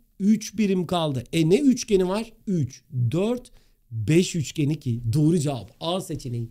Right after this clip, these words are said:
Gönder gelsin yeni soru. Hocam yine köşegen sorusu. Ayıpsın. Halledersin. Hocam ortaladı, ortaladı, ortaladı.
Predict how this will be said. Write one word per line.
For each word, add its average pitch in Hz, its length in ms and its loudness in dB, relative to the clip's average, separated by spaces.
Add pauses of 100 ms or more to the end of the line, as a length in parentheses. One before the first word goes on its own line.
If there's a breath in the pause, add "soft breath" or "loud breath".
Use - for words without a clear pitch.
(140)
Gönder 190 760 4
gelsin 185 400 -2
yeni 143 180 -6
soru. 117 240 -10 (280 soft breath)
Hocam 330 340 0
yine 370 220 8
köşegen 254 440 2
sorusu. 139 440 -4
Ayıpsın. 156 680 -2
Halledersin. 208 960 2 (340 soft breath)
Hocam 180 520 0
ortaladı, 180 720 0
ortaladı, 190 580 -2
ortaladı. 170 720 -2